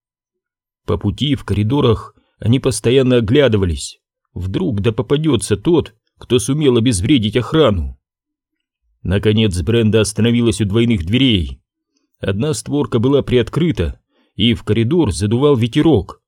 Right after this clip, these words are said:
шевеля края медицинской формы на девушке.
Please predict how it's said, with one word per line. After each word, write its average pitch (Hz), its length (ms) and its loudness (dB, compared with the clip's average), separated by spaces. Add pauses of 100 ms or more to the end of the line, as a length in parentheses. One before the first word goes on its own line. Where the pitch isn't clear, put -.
(180)
шевеля 131 480 2
края 123 360 0
медицинской 117 640 -2
формы 113 380 2
на 123 120 2
девушке. 110 640 -4